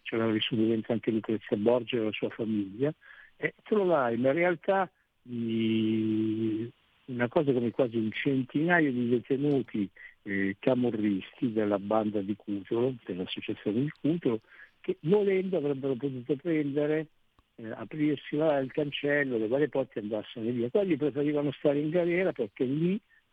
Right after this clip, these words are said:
eh, certe organizzazioni criminali hanno fatto addirittura la storia della, eh, diciamo, della loro, eh, della, della loro associazione, insomma, di, perché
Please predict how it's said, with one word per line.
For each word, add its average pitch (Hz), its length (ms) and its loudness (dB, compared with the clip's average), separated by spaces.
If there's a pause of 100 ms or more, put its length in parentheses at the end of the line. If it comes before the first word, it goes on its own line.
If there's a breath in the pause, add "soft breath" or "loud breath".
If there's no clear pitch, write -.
(140)
eh, 113 600 0
certe 147 460 0
organizzazioni 131 720 -2
criminali 156 560 0
hanno 117 180 -2
fatto 110 420 -2
addirittura 110 580 0
la 104 140 -2 (100)
storia 123 420 0
della, 101 460 -2 (420 soft breath)
eh, 92 240 -8
diciamo, 98 500 0
della 98 320 0
loro, 104 580 2 (420 soft breath)
eh, 95 540 -8
della, 98 300 0
della 98 200 2
loro 107 180 2
associazione, 104 680 -2
insomma, 92 280 -10
di, 101 260 -2
perché 135 520 -2